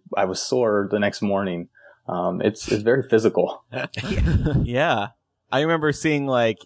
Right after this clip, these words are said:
Speaker 2: E M Ts in, uh, standing by at the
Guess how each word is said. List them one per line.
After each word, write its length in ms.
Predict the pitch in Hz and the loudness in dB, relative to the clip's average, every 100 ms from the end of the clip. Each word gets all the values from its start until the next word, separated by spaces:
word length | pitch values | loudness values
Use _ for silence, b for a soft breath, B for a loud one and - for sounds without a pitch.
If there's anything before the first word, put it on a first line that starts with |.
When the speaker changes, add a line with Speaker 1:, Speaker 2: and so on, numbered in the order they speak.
| _ | _
Speaker 2:
E 160 | 131 135 | 0 0
M 140 | 127 | 0
Ts 560 | - 135 143 127 110 - | 0 2 2 2 0 -2
in, 260 | 127 123 - | -4 -4 -6
uh, 80 | 104 | -8
standing 520 | - - 127 123 120 | -6 -2 0 0 -2
by 560 | 107 117 127 117 110 101 - | 0 2 2 2 0 -4 -4
at 180 | - 107 - | -4 -4 -4
the 200 | 113 107 | -2 -2